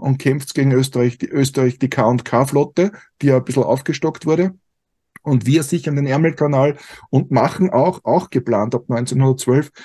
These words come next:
die völkerrechtswidrige Seeblockade gegen das Deutsche Kaiserreich.“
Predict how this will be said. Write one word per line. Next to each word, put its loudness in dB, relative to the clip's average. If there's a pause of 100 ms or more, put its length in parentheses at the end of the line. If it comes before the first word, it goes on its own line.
(280)
die 4
völkerrechtswidrige 0
Seeblockade 0
gegen -4
das -6
Deutsche -6
Kaiserreich.“ -12